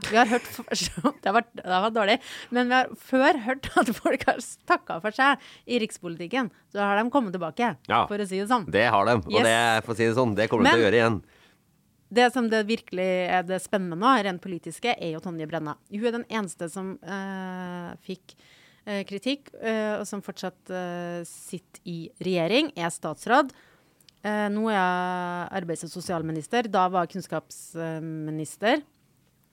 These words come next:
Speaker 1: Og så har det kommet frem, sant, bare timer før kontrollkomiteen møttes, eh, og hadde pressekonferanse, så hadde D N en sak med dokumenter som ikke har blitt sendt til kontrollkomiteen,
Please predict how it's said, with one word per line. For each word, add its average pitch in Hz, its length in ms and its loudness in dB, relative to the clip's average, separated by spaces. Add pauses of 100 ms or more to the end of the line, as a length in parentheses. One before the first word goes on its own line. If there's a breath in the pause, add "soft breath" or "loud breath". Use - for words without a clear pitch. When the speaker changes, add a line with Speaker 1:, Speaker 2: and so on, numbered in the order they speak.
(120)
Speaker 1:
Og 202 120 -6
så 240 100 0
har 226 80 4
det 233 100 0
kommet 226 320 0
frem, 254 260 4 (340 loud breath)
sant, 240 140 -2
bare 247 140 2
timer 240 440 0
før 240 320 0
kontrollkomiteen 190 840 -4
møttes, 240 440 0 (420 soft breath)
eh, 220 400 2
og 208 580 0
hadde 208 140 -4
pressekonferanse, 180 760 -4
så 226 120 -4
hadde 190 160 -2
D 214 160 0
N 165 180 -2
en 175 120 -4
sak 262 360 2
med 208 300 -2 (160)
dokumenter 190 760 -4
som 214 300 -8
ikke - 240 -8
har 175 60 -2
blitt 202 180 -6
sendt 269 420 -4
til 226 140 -4
kontrollkomiteen, 214 800 0